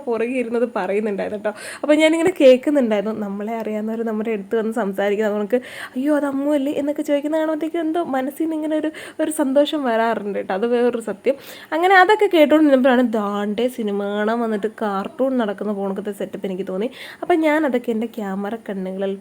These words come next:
പകർത്തി കേട്ടോ. എനിക്ക് ഭയങ്കരമായിട്ട് ഇഷ്ടപ്പെട്ടു. പണ്ടത്തെ ആ ഒരു ഓർമ്മകളൊക്കെ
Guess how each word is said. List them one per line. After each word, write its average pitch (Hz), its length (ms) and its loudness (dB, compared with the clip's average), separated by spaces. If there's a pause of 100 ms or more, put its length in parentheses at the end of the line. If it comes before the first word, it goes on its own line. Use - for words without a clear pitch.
പകർത്തി 180 340 -10
കേട്ടോ. 190 180 -4
എനിക്ക് 262 180 -2
ഭയങ്കരമായിട്ട് 196 380 -4
ഇഷ്ടപ്പെട്ടു. 202 200 -12 (640)
പണ്ടത്തെ 247 520 2
ആ 262 80 6
ഒരു 247 100 4 (140)
ഓർമ്മകളൊക്കെ 220 640 0